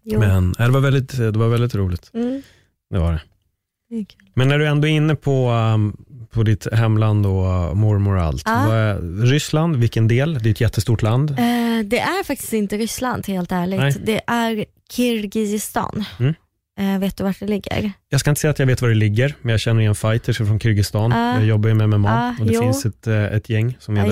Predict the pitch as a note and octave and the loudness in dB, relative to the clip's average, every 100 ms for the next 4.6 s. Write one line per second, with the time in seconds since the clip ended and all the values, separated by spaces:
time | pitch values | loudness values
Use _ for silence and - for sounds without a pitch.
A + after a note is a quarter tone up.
0 | A3+ A#3+ G#3+ G#3 G3+ G3+ - - G#3 - | 0 0 0 0 0 -2 -6 -8 -8 -6
1 | F3+ - - A2+ D3+ F3 D3+ A#2+ C3 B2 | -6 -4 -4 -2 -2 0 0 0 0 0
2 | C3+ E3 - C#3+ A#2+ A#2+ A2 E3 F3+ C#3+ | 0 0 0 0 2 0 -2 -2 -2 -2
3 | - F#2+ A3 B3 C4+ C#4+ C4+ - G#3 F#3+ | 0 0 0 0 0 -2 -2 -2 -2 -2
4 | F3+ F#3+ - G#2+ A2 | -4 -4 -6 -2 0